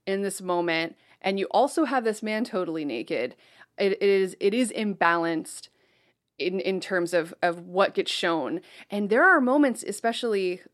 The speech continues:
I mean, we can, we'll go back to it in a second, but, like, when they do have sex, where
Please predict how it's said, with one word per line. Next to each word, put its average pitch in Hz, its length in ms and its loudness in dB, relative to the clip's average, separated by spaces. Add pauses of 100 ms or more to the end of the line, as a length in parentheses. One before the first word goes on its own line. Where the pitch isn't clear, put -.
I 120 200 -4
mean, 196 180 -4
we 214 80 -2
can, 214 160 -6
we'll 196 160 -6
go 202 100 0
back 175 220 0
to 185 80 -6
it 170 40 0
in 170 60 -8
a 170 60 -4
second, 190 320 -2
but, 175 100 -2
like, 165 160 -4
when 202 240 0
they 226 160 2
do 202 320 -4
have 190 280 -4
sex, - 640 -4 (440)
where 196 480 4